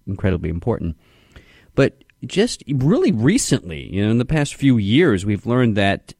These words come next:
a, a healthy microbiome, or an-, maybe another way of saying that, an unhealthy,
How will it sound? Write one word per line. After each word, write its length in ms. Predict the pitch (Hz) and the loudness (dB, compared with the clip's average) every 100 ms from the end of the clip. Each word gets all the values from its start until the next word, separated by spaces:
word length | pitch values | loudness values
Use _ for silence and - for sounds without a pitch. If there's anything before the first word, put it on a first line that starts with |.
| - | -6
a, 400 | 101 98 95 - | -4 -2 -6 -8
a 180 | 87 92 | -4 -4
healthy 420 | 87 120 131 110 | 0 -2 0 0
microbiome, 920 | 98 98 98 95 85 104 127 71 78 | 0 0 0 -2 -2 -2 -2 -4 -2
or 100 | 92 | -2
an-, 220 | - 101 104 | 0 0 0
maybe 280 | 110 139 120 | 0 2 2
another 220 | 110 110 | 2 0
way 120 | 90 | -2
of 100 | 87 | -2
saying 220 | - 95 | -2 0
that, 200 | 87 85 _ _ _ _ _ _ _ _ - | 0 -4 _ _ _ _ _ _ _ _ -8
an 140 | 110 101 | -4 0
unhealthy, 720 | 123 170 131 95 - 65 - | 4 4 2 -2 -6 -16 -18